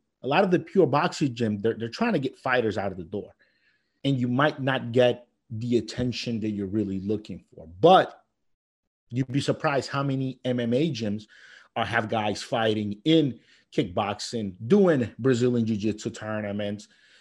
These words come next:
and some t-, they sending guys over to M M A. So you're always gonna find good classes at M M A gyms. And you can, you can go to a boxing class,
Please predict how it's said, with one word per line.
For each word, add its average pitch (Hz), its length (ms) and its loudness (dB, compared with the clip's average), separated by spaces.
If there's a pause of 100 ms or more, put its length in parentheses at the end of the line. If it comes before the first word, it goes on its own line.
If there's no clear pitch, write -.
and 151 380 4
some 127 260 -4
t-, 123 200 -2
they 117 220 0
sending 113 320 -2
guys 101 340 -2
over 101 200 -2
to 101 80 -8
M 107 160 -6
M 98 160 -4
A. 101 160 -4
So 113 360 -2 (440)
you're 135 120 6
always 185 180 4
gonna 147 160 4
find 143 360 -2
good - 200 -2
classes 117 480 -6
at 107 80 -4
M 104 100 -4
M 92 120 -6
A 110 140 -4
gyms. 92 440 -14
And 127 240 -4 (460)
you 156 200 2
can, 226 360 2 (460)
you 180 120 -4
can 254 160 4
go 190 140 6
to 170 60 8
a 143 40 4
boxing 120 880 -2
class, - 500 -20